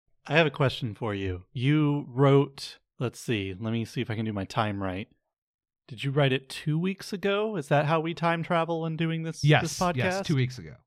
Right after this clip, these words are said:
Speaker 1: Two weeks ago, you wrote, it really just feels like a couple days ago for me, a article for The Pop Culturist about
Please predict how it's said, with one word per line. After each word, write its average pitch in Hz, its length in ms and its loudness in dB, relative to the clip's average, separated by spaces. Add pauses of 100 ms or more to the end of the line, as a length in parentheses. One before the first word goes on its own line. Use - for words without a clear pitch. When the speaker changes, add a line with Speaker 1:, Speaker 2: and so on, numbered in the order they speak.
Speaker 1:
Two 285 340 6
weeks 226 380 0
ago, 95 680 2 (540)
you 127 280 2
wrote, 170 320 6
it 135 100 2
really 165 220 4
just 147 200 -6
feels 123 200 2
like 113 120 0
a - 40 -20
couple - 240 -2
days 135 200 2
ago 104 160 -2
for - 120 -6
me, 117 240 0 (500)
a 127 800 8 (220)
article 185 400 6
for 160 240 2
The 156 100 2
Pop 147 300 2
Culturist 135 560 2 (140)
about 135 760 4